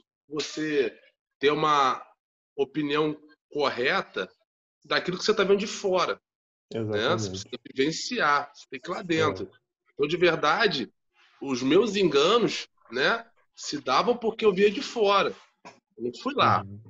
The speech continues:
Speaker 1: A partir do momento que eu comecei a operar com isso, a estar de dentro, a ver todas as nuances, a ver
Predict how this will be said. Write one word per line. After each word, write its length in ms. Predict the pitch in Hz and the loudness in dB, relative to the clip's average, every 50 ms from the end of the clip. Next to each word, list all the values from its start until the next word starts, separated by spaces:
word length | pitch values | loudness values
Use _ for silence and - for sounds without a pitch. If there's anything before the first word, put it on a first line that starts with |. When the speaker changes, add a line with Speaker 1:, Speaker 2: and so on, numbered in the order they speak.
| - _ _ | -20 _ _
Speaker 1:
A 20 | _ | _
partir 240 | 139 139 - - 208 | -6 -4 -4 -4 -4
do 100 | 247 254 | 0 2
momento 320 | 240 233 220 202 196 - | 2 4 2 2 0 2
que 60 | - | -2
eu 60 | 185 185 | -2 -2
comecei 480 | - 190 180 165 - - 185 190 185 202 | 0 -2 -2 -2 0 0 0 0 0 0
a 120 | 175 170 | 0 2
operar 720 | 180 202 - - _ 226 196 175 156 160 185 202 - - | 2 2 0 2 _ 2 2 4 2 0 0 -2 -4 -6
com 140 | _ 175 147 | _ -6 -6
isso, 380 | 139 160 208 214 - - - - _ _ _ _ _ _ | -4 -4 -4 -6 -6 -10 -12 -16 _ _ _ _ _ _
a 80 | 135 | -4
estar 280 | 123 - - - 151 185 | -2 -2 -2 -2 -2 0
de 100 | 180 185 180 | 0 0 -2
dentro, 560 | - 127 127 135 160 196 196 196 127 107 - _ _ _ _ _ _ _ _ | 0 0 2 2 2 2 0 -2 -6 -8 -8 _ _ _ _ _ _ _ _
a 140 | 131 131 131 | 0 0 2
ver 240 | 120 127 160 170 - | 2 0 -2 -2 0
todas 320 | - 185 196 214 196 175 | 0 2 2 2 2 2
as 140 | 190 185 175 | 0 0 0
nuances, 720 | 190 170 151 143 139 151 170 180 185 175 - - 156 143 | 0 0 0 0 0 0 0 0 0 -2 -4 -6 -4 -4
a 100 | 139 131 | -4 -2
ver 180 | 131 147 147 | -2 -6 -8